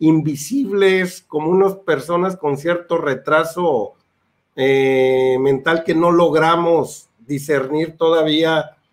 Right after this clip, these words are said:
lo que es bueno y lo que es malo. Todavía, eh, viven allá en aquellos lugares, en las lomas de Chapultepec,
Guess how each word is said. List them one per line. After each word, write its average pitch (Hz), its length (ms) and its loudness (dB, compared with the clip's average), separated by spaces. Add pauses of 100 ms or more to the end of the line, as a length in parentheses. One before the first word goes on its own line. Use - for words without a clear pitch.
(460)
lo 147 280 2
que 147 240 2
es 151 180 -2
bueno 160 280 2
y - 20 -2
lo 139 240 -2
que 151 100 -2
es 147 140 -6
malo. 143 640 -2 (440)
Todavía, 196 1120 2
eh, 151 220 -2
viven 185 360 0
allá 165 280 0
en 185 120 -2
aquellos 185 380 -2
lugares, 170 460 -2
en 156 100 -6
las 135 120 -2
lomas 160 320 -2
de 151 100 -8
Chapultepec, 127 1120 -4